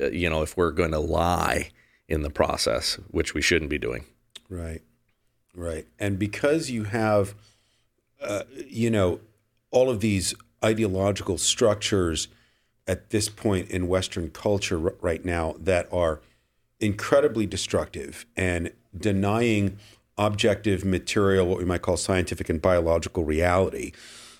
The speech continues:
Speaker 2: which is a large part of what has built the modern West through, through technology, through science, which the people on the left want to claim is their place. "Yay, science, I love science."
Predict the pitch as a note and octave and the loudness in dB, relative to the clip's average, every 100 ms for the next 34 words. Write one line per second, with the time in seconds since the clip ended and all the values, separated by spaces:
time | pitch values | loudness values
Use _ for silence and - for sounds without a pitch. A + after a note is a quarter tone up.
0 | _ A2 G#2 A#2+ G2+ - G#2 A2 C3 - | _ -2 0 0 0 0 4 4 4 0
1 | - A2+ G2 F2+ F2+ D2+ G#2 G2+ F2 F#2 | 0 2 2 2 0 0 0 0 0 2
2 | F#2+ D#2 E2 F#2+ - - G2 E2+ - G#2+ | 2 0 2 0 -2 -4 -2 -4 -4 -4
3 | F#2+ G2+ - F#2 F2+ F2 - - F2 - | -2 -4 -2 0 0 0 -4 -6 -4 -2
4 | G#2+ G#2+ - - - _ - A2 A2 - | 0 0 -2 -10 -16 _ -2 -2 -2 -8
5 | _ G2+ C#3+ C#3 A#2 G#2 F#2+ F#2 - F2+ | _ -4 -4 0 2 4 4 2 0 0
6 | A2 B2 - - B2+ B2+ G#2+ F#2+ G2+ D#2+ | 0 2 -2 0 2 2 2 2 0 4
7 | G2+ G2 A#2 G2+ - - A#3+ A3+ F#3+ - | 2 4 2 2 4 8 10 8 6 2
8 | A3 G3+ D#3 - E3 F#3+ F#3+ G3+ E3+ | 2 2 2 2 4 4 4 2 0